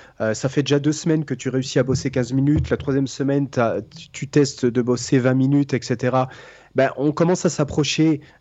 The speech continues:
de, de la trentaine de jours qui permet de mettre en place une habitude. Et après, le fait de bosser, tu vois, euh, quinze minutes, ça va devenir ton, ta nouvelle habitude,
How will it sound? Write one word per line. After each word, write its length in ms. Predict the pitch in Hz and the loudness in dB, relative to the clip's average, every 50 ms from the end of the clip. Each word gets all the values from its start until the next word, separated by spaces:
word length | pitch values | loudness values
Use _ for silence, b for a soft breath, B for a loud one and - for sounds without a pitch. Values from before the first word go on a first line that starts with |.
| _ | _
de, 400 | - 120 117 113 113 113 113 117 113 | -2 0 2 2 4 2 2 0 0
de 80 | 123 | 2
la 80 | 127 127 | 0 0
trentaine 400 | 127 - 139 131 131 147 143 139 | 0 0 -2 0 2 0 0 0
de 140 | 131 139 135 | 0 0 -2
jours 260 | 127 131 156 156 156 | 0 -2 -2 -4 -4
qui 140 | - - - | -6 -8 -6
permet 240 | 131 117 117 123 120 | -4 -2 -2 -2 -2
de 60 | 120 | 0
mettre 280 | 123 123 120 - - | -2 -2 -2 -4 -4
en 140 | 123 117 113 | -2 -2 -2
place 320 | 113 - 139 131 135 - - | -2 0 0 -2 0 -2 -2
une 100 | 123 117 | -2 -2
habitude. 400 | 117 120 117 - - 220 226 - b b b b _ - | -2 -4 -6 -4 -4 -4 -4 -6 b b b b _ 0
Et 80 | 117 | 0
après, 200 | 117 - - 202 | 0 2 2 2
le 100 | 196 165 | 2 2
fait 160 | 139 - 160 | 2 0 -2
de 120 | 131 139 123 | -2 -2 -2
bosser, 460 | 123 127 113 - - 151 143 139 123 | -2 -2 -4 -2 0 0 2 2 0
tu 100 | - - | 0 0
vois, 140 | 139 131 120 | 2 4 4
euh, 120 | 110 107 107 | 4 2 0
quinze 320 | - - 135 123 120 110 113 | -2 -2 0 0 0 -2 -2
minutes, 460 | 117 120 123 127 160 226 - - B B B B B - | -2 0 2 2 2 0 0 -4 B B B B B -6
ça 120 | - 110 | -4 -2
va 120 | 104 110 107 | 0 0 2
devenir 340 | 117 127 135 147 139 - | 2 2 2 2 0 0
ton, 180 | - 120 110 107 | -2 -2 0 0
ta 200 | 107 - 127 117 | 0 0 -2 0
nouvelle 260 | 117 120 117 123 120 | 0 0 0 2 0
habitude, 460 | 113 113 117 107 - - 214 226 - | 0 -2 -4 -6 -4 -2 -2 -2 -4